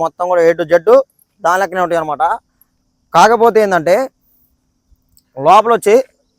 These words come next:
లోపల వచ్చేసి చేంజెస్ ఉంటాయి అనమాట. అవి ఏందనేది ఇప్పుడు చూద్దాం. వచ్చేసి ఫస్ట్ వచ్చేసి, ఫస్ట్ వచ్చేసి ఈ యొక్క సెల్ఫ్ సిస్టమ్ అనమాట. ఈ సెల్ఫ్ వచ్చేసి మొన్నటిదాకా వచ్చిన వాళ్ళకి ఏంటంటే ఇటు సైడ్ ఉంది, ఇటు ఉంది,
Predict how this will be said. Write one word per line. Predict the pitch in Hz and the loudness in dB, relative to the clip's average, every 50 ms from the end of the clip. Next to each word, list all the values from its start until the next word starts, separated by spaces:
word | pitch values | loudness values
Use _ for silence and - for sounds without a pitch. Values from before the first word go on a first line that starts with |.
| _ _ _ - 156 | _ _ _ -2 2
లోపల | 170 202 214 220 226 | 2 4 4 4 2
వచ్చేసి | 196 190 202 170 170 208 254 247 _ _ _ _ _ _ - | 2 2 0 0 0 0 -2 -2 _ _ _ _ _ _ -2
చేంజెస్ | - 202 208 208 202 170 196 | -2 0 0 0 -2 -2 -2
ఉంటాయి | 170 175 170 | -2 0 0
అనమాట. | 160 160 156 147 175 196 190 165 | 0 -2 -2 0 0 0 0 0
అవి | 160 170 185 | -2 -4 -4
ఏందనేది | 190 190 185 196 196 160 | -4 -4 -4 -4 -4 -6
ఇప్పుడు | 170 165 - 170 | -8 -8 -6 -6
చూద్దాం. | 156 139 156 185 247 269 _ _ _ _ _ _ _ _ - | -4 -4 -4 -4 -4 -8 _ _ _ _ _ _ _ _ -10
వచ్చేసి | 165 - 202 202 190 208 - | -6 -4 -6 -6 -6 -6 -4
ఫస్ట్ | - 190 185 - 220 | -4 -4 -2 -2 -4
వచ్చేసి, | 190 - 208 180 196 | -4 -4 -6 -6 -8
ఫస్ట్ | 262 302 214 | -10 -10 -10
వచ్చేసి | 190 196 208 180 165 214 - 539 - _ _ _ _ _ _ _ _ _ _ _ _ _ _ _ _ - | -10 -10 -10 -6 -6 -6 -6 -6 -8 _ _ _ _ _ _ _ _ _ _ _ _ _ _ _ _ -10
ఈ | 160 | -10
యొక్క | 160 - 175 - | -8 -8 -6 -6
సెల్ఫ్ | 190 190 190 190 | -6 -6 -6 -8
సిస్టమ్ | 208 196 - 208 190 | -14 -12 -8 -8 -8
అనమాట. | 180 170 160 139 156 165 202 220 - - 165 | -6 -8 -8 -6 -6 -6 -6 -8 -10 -12 -12
ఈ | 160 - - | -10 -8 -8
సెల్ఫ్ | 175 - 214 214 - | -10 -8 -8 -8 -8
వచ్చేసి | - 214 196 170 220 240 269 262 - _ _ 165 | -8 -8 -6 -4 -4 -4 -4 -6 -12 _ _ -14
మొన్నటిదాకా | 170 175 180 190 196 190 170 185 | -12 -10 -6 -4 -4 -4 -4 -6
వచ్చిన | 180 190 180 180 | -8 -6 -6 -6
వాళ్ళకి | 175 170 147 170 | -6 -6 -8 -8
ఏంటంటే | 165 165 156 151 202 240 254 320 _ _ | -8 -8 -6 -4 -4 -4 -4 -6 _ _
ఇటు | 330 - - 190 | -18 -10 -6 -4
సైడ్ | 185 180 175 165 | -4 -2 -2 -4
ఉంది, | 151 156 185 233 - _ | -4 -2 -4 -4 -6 _
ఇటు | 190 190 | -10 -6
ఉంది, | 185 170 | -2 -2